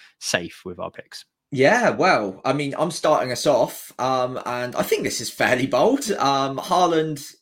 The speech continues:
Speaker 2: will be captaincy shout for a lot of managers this week, um, but he goes up against Bournemouth away from home. Um, there's another striker on penalties in that game that I'm backing him to outscore,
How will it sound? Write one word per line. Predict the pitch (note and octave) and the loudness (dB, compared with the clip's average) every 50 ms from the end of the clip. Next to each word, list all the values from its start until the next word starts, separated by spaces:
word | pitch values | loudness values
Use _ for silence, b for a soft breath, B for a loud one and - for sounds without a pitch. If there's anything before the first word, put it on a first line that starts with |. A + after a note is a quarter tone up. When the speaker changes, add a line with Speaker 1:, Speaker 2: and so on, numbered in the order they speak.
| _ _ _ - | _ _ _ -4
Speaker 2:
will | C#3+ D#3+ D#3+ D3+ | 2 4 4 4
be | D#3 D3 C3+ C3 | 4 4 2 0
captaincy | C3+ - D#3 C3+ - - - C#3 - - B2+ | 0 -2 -4 -4 -4 -6 -10 -14 -12 -12 -8
shout | - - C3 A#2+ A#2 | -4 -2 -2 -2 -2
for | - - A#2 | -4 -4 -4
a | A#2 | -4
lot | B2 C3+ G2 - | -2 -2 -2 -2
of | A2+ A2+ | -4 -4
managers | B2 A#2+ A#2 A#2 A2 A2+ A#2+ A2 - | -6 -6 -6 -8 -8 -10 -10 -10 -8
this | - A#2 - - | -10 -10 -8 -8
week, | A#2+ A#2+ B2 D3 D3+ - - - - - | -6 -4 -4 -4 -6 -8 -12 -20 -12 -8
um, | A#2 A#2 A2+ A2+ A2+ A2 G#2+ | -6 -4 -4 -6 -6 -8 -6
but | - B2 A#2+ - - | -2 -2 -2 -2 -4
he | - B2 | -6 -6
goes | G#2 B2+ B2+ A#2+ B2+ | -4 -4 -4 -2 -4
up | A#2+ - - | -6 -8 -8
against | G#2 A#2 G#2+ G2 - | -8 -8 -10 -10 -8
Bournemouth | - A#2+ A#2 A2+ A#2 A#2 D3+ - - - | -6 -4 -4 -4 -4 -6 -8 -8 -10 -10
away | A2 A#2 A2+ A2+ A2 | -6 -6 -6 -6 -6
from | - A2 G#2+ | -8 -10 -10
home. | G#2 A2+ A2+ A2+ A#2 D3+ E3 b b b b b b b b b b _ | -6 -4 -4 -4 -4 -4 -8 b b b b b b b b b b _
Um, | - A#2+ B2+ B2+ B2 | -2 -2 0 0 0
there's | C3+ B2+ D#3 | 0 0 2
another | D#3 F#3 A3 A3 | 2 2 2 0
striker | - - - B2+ A2 G#2 - - G#2+ G#2 G#2 - _ _ | -2 -2 -2 -2 -2 -2 -2 -2 -4 -4 -4 -6 _ _
on | A2+ A#2 A2 | -6 -6 -4
penalties | F#2 A#2+ A2+ A2+ G#2+ - - A2 A2 A2 | -6 -6 -8 -8 -10 -8 -8 -8 -8 -6
in | A2 G#2+ A2 | -8 -8 -6
that | G#2+ - G#2+ | -8 -6 -4
game | - A2+ A#2+ C#3 E3 D#3+ | -2 -2 0 -2 -2 -2
that | C3+ B2 A#2+ - - - | -2 -2 -2 -2 -4 -2
I'm | B2 B2+ B2+ B2 | -2 -2 -2 -2
backing | G#2 B2 A#2+ - - B2+ | -4 -4 -4 -6 -8 -10
him | A#2+ A#2 A#2+ A2+ - - - | -8 -8 -10 -10 -12 -8 -6
to | B2+ A#2 A#2 A#2 A2+ A2+ - - | -4 -2 -2 0 -2 -2 -2 -2
outscore, | A#2 A2 - - - - C3 B2 A#2+ A#2 A#2+ D3 - | -4 -4 -4 -8 -6 -2 -2 0 2 0 0 -2 -4